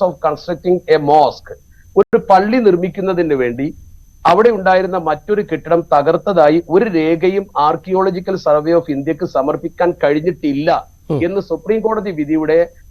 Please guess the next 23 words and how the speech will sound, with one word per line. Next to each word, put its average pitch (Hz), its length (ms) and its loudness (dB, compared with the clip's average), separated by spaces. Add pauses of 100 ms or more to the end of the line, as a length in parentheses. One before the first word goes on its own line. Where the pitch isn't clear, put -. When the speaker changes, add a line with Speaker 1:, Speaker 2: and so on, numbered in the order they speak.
(100)
Speaker 1:
അഞ്ഞൂറ്റി 208 520 -2
തൊണ്ണൂറ്റിയേഴാം 180 1080 0
പേജിൽ 143 360 -4
കൃത്യമായി 180 760 0
രേഖപ്പെടുത്തിയിട്ടുണ്ട്. 127 720 -2 (580)
അത്തരമൊരു 247 420 4
സാഹചര്യത്തിൽ 190 840 0 (420)
അവർ 220 320 2
പറയുന്നത് 175 440 0
വിശ്വാസത്തിന്റെയും 190 1120 -2
അഥവാ 175 260 0
മിത്തുകളുടെയും 180 840 -4 (100)
സാഹചര്യത്തിൽ 160 800 -4 (400)
ഇത് 190 120 0
വിട്ടുകൊടുക്കേണ്ടി 175 760 -2
വരികയാണ് 160 800 -2
എന്നാണ് 156 300 -4
പറഞ്ഞത്. 139 400 -6
എന്നിട്ട് 208 300 -6
മുസ്ലിം 196 360 -14
സമൂഹം 170 420 -4
അത് 156 120 -6
സഹിച്ചു. 143 560 -4